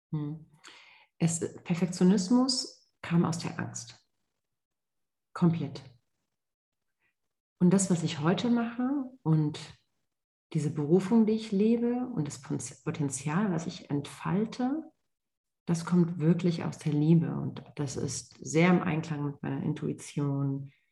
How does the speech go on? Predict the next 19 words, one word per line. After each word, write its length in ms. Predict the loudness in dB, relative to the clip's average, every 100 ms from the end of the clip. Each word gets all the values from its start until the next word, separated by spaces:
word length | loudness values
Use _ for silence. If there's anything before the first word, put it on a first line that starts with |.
| _ _
sehr 180 | 0 4
im 100 | 4
Einklang 360 | 2 -2 -2 -4
mit 140 | -4
meinem 220 | -4 -4
Herzen, 540 | -4 -4 -6 -6 -4 -2
meinem 280 | -2 -2 0
Wesen, 540 | 2 2 0 -2 -2
mit 160 | -4 -4
den 160 | -4 0
Werten, 420 | 2 2 0 -2
die 80 | -4
ich 160 | -6
lebe. 500 | -2 -2 0 -4 -6 -12 _ _ -20 _ _
Und 580 | 6 8 10 6 2 -8 -16 _ _ _ _ _ _
es 240 | -2 -2 0
ist 560 | -2 -2 -6 -12 -4
eher 480 | -2 0 0 -2 0
ein, 720 | 4 6 8 6 4 -2 -8